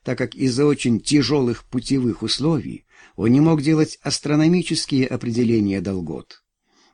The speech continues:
Этот существенный недочет позднее был исправлен им самим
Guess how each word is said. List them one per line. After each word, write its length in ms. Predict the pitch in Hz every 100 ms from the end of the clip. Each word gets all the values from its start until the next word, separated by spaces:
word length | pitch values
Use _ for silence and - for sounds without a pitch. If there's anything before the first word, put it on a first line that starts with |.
| -
Этот 280 | 156 156 -
существенный 840 | - 147 - 170 160 - 135 135
недочет 760 | 123 120 120 - 165 - - _ _ _ _
позднее 440 | 120 117 147 160
был 260 | 151 151 147 -
исправлен 800 | 151 - - 110 135 143 147 147
им 280 | 113 127
самим 600 | 123 131 123 131 185 190